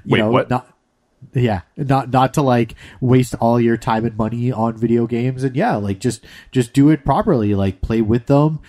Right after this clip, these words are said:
Speaker 1: see what they're playing, like, have fun with them. Like, if, if you're a ga-, if you're a gamer mom or dad or, or aunt or whatever, ga-, gamer adult with a, with a gamer youth,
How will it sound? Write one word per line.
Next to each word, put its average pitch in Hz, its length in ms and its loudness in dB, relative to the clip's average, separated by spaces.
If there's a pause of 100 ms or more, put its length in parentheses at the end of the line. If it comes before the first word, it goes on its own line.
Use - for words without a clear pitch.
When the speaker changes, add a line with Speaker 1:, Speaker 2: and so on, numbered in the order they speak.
(100)
Speaker 1:
see - 280 0
what 127 180 4
they're 127 120 0
playing, 131 520 -4
like, 120 240 -4
have 113 220 -4
fun 226 160 -4
with - 120 -6
them. 101 240 -4
Like, 101 320 -6
if, 110 140 -4
if 110 240 -6
you're 127 520 -2
a 113 160 -8
ga-, 117 320 -6
if 110 220 -6
you're 120 140 -2
a 113 60 -4
gamer 113 340 -4
mom 110 260 -2
or 113 60 -2
dad 113 380 0
or, 95 280 0 (380)
or 107 440 2 (240)
aunt 120 360 -4
or 107 160 0
whatever, 123 440 -2
ga-, 117 280 -6
gamer 123 580 0
adult 123 440 0
with 120 120 -2
a, 107 220 -4
with 110 180 -2
a 101 80 0
gamer 113 420 -2
youth, 110 480 2